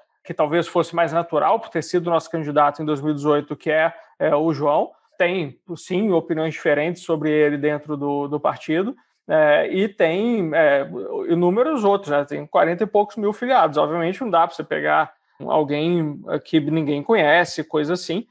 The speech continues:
né? Mas o partido tem alguns filiados extremamente conhecidos, como Bernardinho, por exemplo, né? Um cara que, pô, é inclusive conhecido, é, internacionalmente, né? É, é um cara que acho que seria um, um baita nome. Você tem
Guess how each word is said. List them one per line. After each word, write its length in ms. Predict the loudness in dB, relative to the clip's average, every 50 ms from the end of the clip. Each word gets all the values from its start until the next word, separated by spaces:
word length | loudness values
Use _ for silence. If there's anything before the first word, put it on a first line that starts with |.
| _ _ _ _ _ -2
né? 180 | 2 4 4 4
Mas 200 | 4 4 2 2
o 40 | 2
partido 360 | 0 0 0 2 -2 0 0
tem 180 | 0 -2 0 0
alguns 280 | 0 0 -2 -2 -2
filiados 420 | -2 0 2 4 4 4 2 0 -4
extremamente 580 | -4 -2 0 2 2 2 2 0 -2 -4 -6
conhecidos, 540 | -8 -6 -4 -4 -4 -2 0 0 0 0 -2
como 200 | -4 -4 -4 0
Bernardinho, 760 | 2 2 2 4 2 0 0 0 -2 -2 -2 -2 -4 -6 -8 _
por 160 | -2 -2 0
exemplo, 520 | 0 0 2 2 2 2 0 -4 -10 -6
né? 180 | -4 0 0 0
Um 140 | 0 -2 -2
cara 400 | 0 2 4 4 4 2 0 0
que, 340 | -2 0 2 2 2 2
pô, 180 | 2 0 0 0
é 200 | 0 0 -2 -6
inclusive 420 | -8 -6 -6 -6 -4 -4 -4 -4
conhecido, 680 | -2 0 0 0 0 0 -4 -4 -2 -4 -4 -4 -6 -6 -2 0
é, 340 | 2 2 2 0 0 0 0
internacionalmente, 1120 | 0 2 2 2 2 2 0 -2 -2 -2 -2 -2 0 0 0 0 0 -2 -2 -6 -10 -18 _ _ _ _ _ _ -2
né? 240 | 0 0 0 0 -2 -6 _ _ _ -4
É, 640 | 0 2 2 4 4 2 2 2 2 2 2 2
é 80 | 2 2
um 100 | 0 -2
cara 380 | 0 2 2 2 2 2 0
que 100 | 0 0
acho 200 | -2 -2 -2 -6
que 60 | -8
seria 240 | -4 -2 -2 -2 -2
um, 280 | -4 -4 -6 -8 -8 -6
um 60 | 0
baita 320 | 0 2 2 2 0 -2
nome. 400 | 0 2 2 2 2 2 0 -2
Você 320 | -2 -2 -4 -6 -4 -6 -6
tem 320 | -2 -2 -4 -4 -6 -10